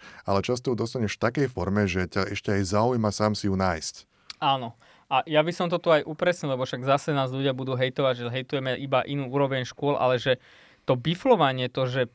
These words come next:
Speaker 2: pozrieš si nejakú teóriu, niekto frontálne ti akože vysvetlí a ty si sadneš a niečo sa proste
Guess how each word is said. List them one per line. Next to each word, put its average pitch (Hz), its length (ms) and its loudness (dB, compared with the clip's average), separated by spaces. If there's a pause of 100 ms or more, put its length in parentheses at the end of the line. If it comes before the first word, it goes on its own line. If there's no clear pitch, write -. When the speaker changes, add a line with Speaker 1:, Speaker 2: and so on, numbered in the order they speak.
Speaker 2:
pozrieš 156 400 2
si - 80 -8
nejakú 139 260 -2
teóriu, 135 440 0
niekto 135 280 -4
frontálne 143 760 2
ti 131 140 -8
akože 127 320 0
vysvetlí 131 460 -4
a 127 80 2
ty 131 140 -8
si - 140 -14
sadneš 135 440 0
a 123 80 4
niečo 139 300 -2
sa 147 140 2
proste 135 480 -4